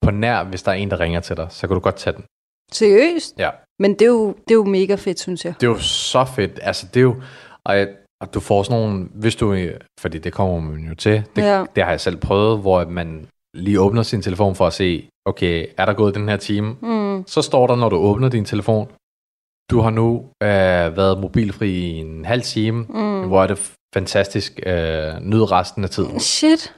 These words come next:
Speaker 1: Ja, ja, altså, så, så det er ikke fordi, at de her telefonselskaber ikke prøver, men de er jo samtidig med, altså, de lever jo af at producere telefoner, så, så,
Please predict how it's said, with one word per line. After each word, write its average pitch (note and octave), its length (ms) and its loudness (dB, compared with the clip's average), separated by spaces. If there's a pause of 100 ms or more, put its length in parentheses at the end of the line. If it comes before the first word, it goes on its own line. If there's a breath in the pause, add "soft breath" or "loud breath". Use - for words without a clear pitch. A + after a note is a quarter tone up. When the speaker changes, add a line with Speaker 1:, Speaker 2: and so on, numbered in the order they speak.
(140)
Speaker 1:
Ja, G#2 120 4 (160)
ja, E2 60 0
altså, G2 300 0
så, A#2+ 260 2 (380 loud breath)
så C3 100 -6
det C#3+ 200 2
er D3+ 100 6
ikke G3 160 -2
fordi, D#3 440 -2
at A2 380 -4
de C#3 60 -4
her B2+ 200 2 (1120)
telefonselskaber G2 1400 -2 (400)
ikke C3+ 180 -4
prøver, B2+ 720 4 (420)
men G2+ 440 -4 (720)
de D#2+ 100 -6
er F2 60 2
jo A#2 120 4
samtidig G#2 500 -4
med, F#2+ 160 -8
altså, E2+ 260 -10 (760 soft breath)
de F#2+ 40 -8
lever G#2 380 4
jo F2+ 160 4
af D2+ 260 -4
at - 80 -10
producere G2+ 380 -2
telefoner, E2+ 420 -6
så, F2 140 -10
så, E2+ 220 -4